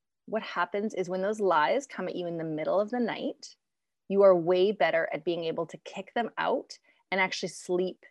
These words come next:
deeper. 'Cause I know, especially for the moms who are listening, you've woken up at three A M with some crisis with your kid that you cannot solve at three A M, but for some reason your brain is trying to tell you you need to,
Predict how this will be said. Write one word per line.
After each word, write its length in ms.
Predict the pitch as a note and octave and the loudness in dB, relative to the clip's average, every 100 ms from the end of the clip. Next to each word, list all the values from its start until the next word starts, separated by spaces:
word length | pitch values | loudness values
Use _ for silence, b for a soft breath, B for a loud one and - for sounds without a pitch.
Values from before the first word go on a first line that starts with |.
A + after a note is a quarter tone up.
| _ _ _ - | _ _ _ -12
deeper. 320 | D#3+ D#3+ E3 | -10 -6 -8
'Cause 160 | D#3+ F#3 | -6 -2
I 160 | F#3+ | 0
know, 300 | G3 G3 F#3 | 0 2 4
especially 440 | G#3+ - F#3+ - G#3+ | 2 0 -2 -2 -2
for 140 | - | 4
the 60 | A3+ | 4
moms 280 | G#3 G#3+ G#3+ | 4 0 0
who 80 | |
are 40 | G#3 | 0
listening, 300 | F3 - F#3+ | 0 -2 -2
you've 160 | F#3+ | 0
woken 300 | E3+ A3 E4 | 4 2 4
up 140 | E4 D#4+ | 2 2
at 120 | - | 2
three 260 | B3 A3+ G3 | 2 2 2
A 40 | |
M 240 | F#3 F#3 F#3 _ _ _ _ _ | -2 -4 -6 _ _ _ _ _
with 280 | F#3 G#3 G#3+ | 2 4 4
some 460 | - - G#3 A3+ D4+ | -2 4 6 6 4
crisis 540 | - C4+ D#4 D#4+ - | 0 0 0 -2 -2
with 140 | C#4 | -4
your 120 | D4 C#4+ | -2 -2
kid 280 | - C4 | 2 2
that 100 | F#3 | 2
you 140 | G#3+ G3+ | 0 -2
cannot 680 | - - B3 C4 D4 D4 - | -6 0 4 8 10 8 8
solve 380 | B3 G3+ F3+ F3+ | 8 8 8 2
at 180 | - | -4
three 260 | - G#3 B3 | -2 2 6
A 140 | C4 A3 | 6 6
M, 280 | F3+ F3+ F#3+ b | 2 0 -6 b
but 120 | - G#3+ | -4 -2
for 80 | |
some 200 | A3+ A3+ | 4 6
reason 200 | A3+ A3+ | 6 6
your 100 | B3 | 6
brain 240 | G#3 G3 G3+ | 4 2 -2
is 80 | F#3+ | -4
trying 160 | G3+ | -2
to 80 | G3 | -2
tell 200 | F#3+ F3 | 2 2
you 140 | F3+ | 4
you 200 | F3+ F3+ | 2 0
need 200 | F3+ F3+ D#3+ | -2 -4 -4
to, 300 | - - | -4 -4